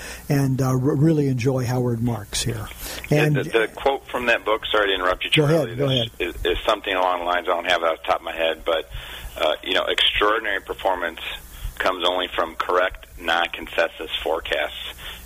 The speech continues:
Speaker 2: You know, in other words, the non-consensus
Speaker 1: Yeah.
Speaker 2: forecasts are hard to make, um, and hard to act correctly on, but, uh, what a great book.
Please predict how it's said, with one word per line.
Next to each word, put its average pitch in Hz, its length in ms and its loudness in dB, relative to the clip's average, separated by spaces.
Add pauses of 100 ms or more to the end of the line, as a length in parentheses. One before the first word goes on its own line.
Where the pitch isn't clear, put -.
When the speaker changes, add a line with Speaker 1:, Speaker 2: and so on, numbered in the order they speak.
Speaker 2:
You 98 60 0
know, 104 120 4
in 104 80 -2
other 107 160 2
words, 98 240 0
the 90 100 -2
non-consensus 98 800 0
Speaker 1:
Yeah. - 80 -10
Speaker 2:
forecasts 87 560 0
are - 80 0
hard 92 220 2
to 82 80 -10
make, 85 340 -2 (400)
um, 80 320 0 (580)
and 90 120 0
hard 95 280 2
to - 100 -6
act 85 200 0 (280)
correctly 87 540 -2
on, 76 240 -6
but, 82 160 0 (180)
uh, 78 200 0 (240)
what 113 140 2
a 98 40 0
great 85 240 -2
book. 82 260 -2